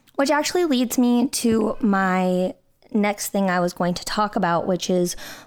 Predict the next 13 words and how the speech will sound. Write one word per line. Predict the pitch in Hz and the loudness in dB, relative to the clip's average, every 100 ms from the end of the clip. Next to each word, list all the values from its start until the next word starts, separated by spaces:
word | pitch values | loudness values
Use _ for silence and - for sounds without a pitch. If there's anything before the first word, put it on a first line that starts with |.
| _ | _
one | 190 208 208 | 0 2 2
of | 196 202 190 | 2 2 2
the | |
most, | 196 196 190 - - - - - - | 2 2 0 -2 -8 -12 -20 -10 -2
uh, | 185 175 | 0 0
publicized, | - - 285 311 285 254 240 226 220 208 - - - _ _ _ _ _ _ _ | -2 -2 0 0 2 2 2 4 2 0 -4 -10 -20 _ _ _ _ _ _ _
uh, | - 185 170 - - | 0 2 2 0 -4
shootings, | - 330 349 302 247 226 | -2 2 2 4 2 2
I | |
think, | 208 226 220 220 | 0 0 0 0
of | 214 - | -2 -2
twenty | - 214 214 | -2 2 2
twenty-one | - 226 208 190 185 180 165 208 | 0 0 2 2 2 2 2 2